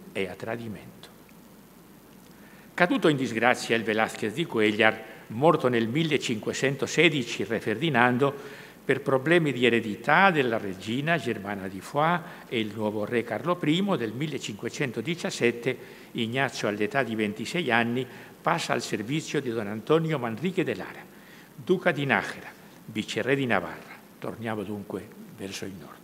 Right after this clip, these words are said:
È precisamente alle dipendenze di questi che vediamo Ignazio combattere a Pamplona nel maggio millecinquecentoventuno in difesa della cittadella assediata dalle truppe francesi.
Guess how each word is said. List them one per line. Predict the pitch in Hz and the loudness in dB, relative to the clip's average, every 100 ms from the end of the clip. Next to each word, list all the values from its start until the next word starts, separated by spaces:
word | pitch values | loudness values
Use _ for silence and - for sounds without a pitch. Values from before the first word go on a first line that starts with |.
| - - - - - - - - - - - - - - - - | -20 -20 -20 -20 -20 -20 -20 -20 -18 -18 -16 -18 -18 -16 -16 2
È | 196 | 4
precisamente | 208 196 170 156 165 185 185 | 4 2 6 8 8 6 6
alle | 160 143 | 6 6
dipendenze | 135 - 127 127 175 185 - | 4 2 2 6 6 6 2
di | 131 104 | 0 0
questi | - 160 - - 190 - - - - | 0 0 0 -2 -2 -4 -16 -20 -18
che | - 135 | 0 4
vediamo | 135 131 170 185 165 | 4 6 6 8 6
Ignazio | 151 170 185 - 202 | 6 4 4 0 0
combattere | 147 120 117 120 135 | 0 4 2 4 2
a | 131 | 2
Pamplona | 208 208 156 156 202 202 | 2 2 6 6 6 2
nel | 139 107 | 0 0
maggio | 110 151 156 185 | 2 2 2 0
millecinquecentoventuno | 139 151 131 117 123 104 110 - 117 139 180 202 180 202 208 - - - - | 0 -2 -2 -4 -6 -6 -8 -2 -2 0 0 2 6 6 4 0 -10 -16 -8
in | 156 170 | -2 0
difesa | 202 175 139 147 147 | 0 0 2 4 2
della | 127 113 113 | 0 0 -2
cittadella | - 202 - 117 147 156 139 | -4 -6 -4 2 2 2 -2
assediata | 113 - 104 104 120 143 131 | -2 -4 -4 2 4 4 2
dalle | 117 113 151 | 0 0 -2
truppe | 143 131 151 | -4 -4 -4
francesi. | 165 160 170 151 | -4 -6 -8 -12